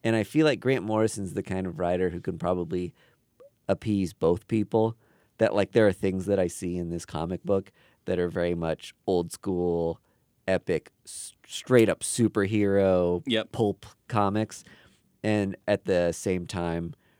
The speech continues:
Speaker 1: really interesting, weird narratives that are giving, like, us alt hipster comic nerds,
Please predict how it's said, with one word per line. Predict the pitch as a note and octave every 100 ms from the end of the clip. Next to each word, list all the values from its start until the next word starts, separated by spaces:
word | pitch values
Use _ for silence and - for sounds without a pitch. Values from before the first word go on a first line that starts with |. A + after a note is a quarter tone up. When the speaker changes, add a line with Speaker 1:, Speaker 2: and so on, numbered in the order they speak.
| _
Speaker 1:
really | - G2+ G2+
interesting, | F#2 F#2 - F2 - F#2 E2+ D#2+
weird | E2 F2 E2+ D#2+
narratives | E2 E2 E2 E2 E2 D#2+ D#2 - _ _ _ _
that | F#2+
are | F2
giving, | E2+ F#2+ D#2+ F2
like, | E2+ D#2+ - _
us | D#2+ D2+ - _ _
alt | E2+ D#2 - _ _ -
hipster | F#2 - - D#2+
comic | - E2+ E2+
nerds, | - E2 E2 D#2+ -